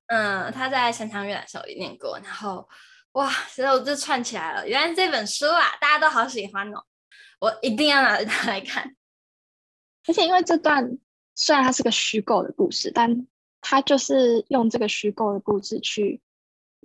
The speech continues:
Speaker 2: 呈现他所想要讲的一些事情，因为他后面就一直在说，如果另外一个平行时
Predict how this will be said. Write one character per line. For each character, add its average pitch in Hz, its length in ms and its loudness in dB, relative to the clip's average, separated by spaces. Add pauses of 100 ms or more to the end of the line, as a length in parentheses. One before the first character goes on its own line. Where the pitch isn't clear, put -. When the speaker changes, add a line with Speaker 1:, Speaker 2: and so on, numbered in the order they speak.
Speaker 2:
呈 202 300 -2
现 208 320 0
他 196 420 -2 (760)
所 185 420 -2
想 185 260 -2
要 196 120 2 (100)
讲 - 300 -8
的 - 320 -6
一 214 140 -2
些 - 160 -2
事 - 220 -2
情， - 340 -8
因 226 100 0
为 254 40 2
他 269 120 0
后 254 180 2
面 214 220 0
就 202 100 0
一 - 140 -2
直 - 160 -6
在 196 160 2
说， 185 400 0 (380)
如 262 160 4
果 233 100 6
另 233 100 2
外 233 120 2
一 214 40 2
个 202 60 2
平 190 240 -6
行 180 200 -8
时 - 200 -6